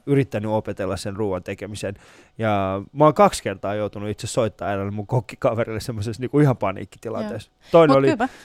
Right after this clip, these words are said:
Speaker 1: toinen oli semmonen tilanne, mä niinku soitin hänelle silleen, että moikka, hei, pitiks tää liha ol-, ei, pitiks tää, pitiks tää, äh,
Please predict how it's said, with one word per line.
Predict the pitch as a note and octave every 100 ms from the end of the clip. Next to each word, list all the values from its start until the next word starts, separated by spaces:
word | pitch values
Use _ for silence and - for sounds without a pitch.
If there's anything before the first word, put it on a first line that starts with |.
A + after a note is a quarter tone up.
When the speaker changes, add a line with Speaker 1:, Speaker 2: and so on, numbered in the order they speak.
| -
Speaker 1:
toinen | G3+ F#3 D#3+
oli |
semmonen | D#3+ D#3 D3+
tilanne, | D#3+ D3+ A#2+ A#2
mä | B2
niinku | B2+ A#2+
soitin | D3 C3+ A2
hänelle | A2+ G#2+
silleen, | A2 G#2+
että | - - - -
moikka, | F#3 -
hei, | A#2 A2 - _ _
pitiks | - G#3 -
tää | E3 C#3+
liha | D#3+ C#3 A#2+
ol-, | A#2 -
ei, | D#3
pitiks | G#3+ G#3+ -
tää, | D#3 C#3
pitiks | - G3+
tää, | - D#3+
äh, | C3